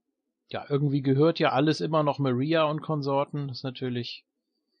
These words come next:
auch ein bisschen merkwürdig. Also sie hat ja ihre Autoritätsfigur schon längst abgegeben, aber irgendwie beherrscht sie die Division schon noch, ne? Ja, und dann ging es darum,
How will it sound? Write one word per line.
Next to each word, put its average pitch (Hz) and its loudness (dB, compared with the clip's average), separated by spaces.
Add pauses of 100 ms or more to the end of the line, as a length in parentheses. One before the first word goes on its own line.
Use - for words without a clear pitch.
(920)
auch 120 -10
ein 131 -2
bisschen 131 -2 (800)
merkwürdig. 139 0
Also 131 -2
sie 131 -2
hat 139 -2
ja 135 0
ihre 127 -4
Autoritätsfigur 135 -4
schon 139 -4
längst 135 -4
abgegeben, 147 -4 (480)
aber 143 -2
irgendwie 143 -2
beherrscht 139 2
sie 151 -2
die 151 -6
Division 151 -2
schon 262 -4
noch, 90 -8
ne? 143 -8 (3000)
Ja, 165 12
und 143 4
dann 151 4
ging 160 2
es 156 0
darum, 165 6